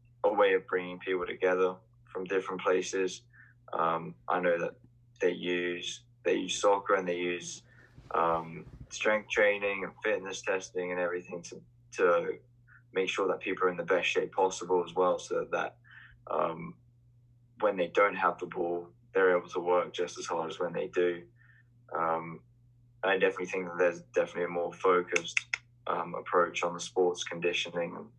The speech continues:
and sports, uh, and athletic training as well over here is a lot better. Um, but yeah, the style of play, you know, I was used to playing out the back,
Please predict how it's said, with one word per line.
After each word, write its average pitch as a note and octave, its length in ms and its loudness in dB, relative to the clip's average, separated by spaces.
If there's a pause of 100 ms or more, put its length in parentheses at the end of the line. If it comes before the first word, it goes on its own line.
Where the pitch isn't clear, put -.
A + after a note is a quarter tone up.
(340)
and F2 140 -8
sports, - 760 -2 (160)
uh, E2 240 -4
and F2+ 140 0
athletic F#2 440 -2
training F2 420 -2
as - 140 -8
well E2+ 360 2
over - 160 -4
here F2 360 -4 (360)
is - 180 -8
a E2+ 60 -6
lot E2+ 220 0
better. E2+ 400 0 (800)
Um, E2 500 -2 (680)
but G2 80 2
yeah, F#2+ 340 4
the F2+ 80 -2
style F#2+ 340 2
of F2 100 -2
play, F2+ 280 2
you F2 100 -6
know, F2 100 0
I E2+ 120 2
was E2+ 220 -6
used F2 240 -6
to F2 220 2 (1160)
playing G2 280 2
out E2+ 140 0
the F#2 80 0
back, F2 420 0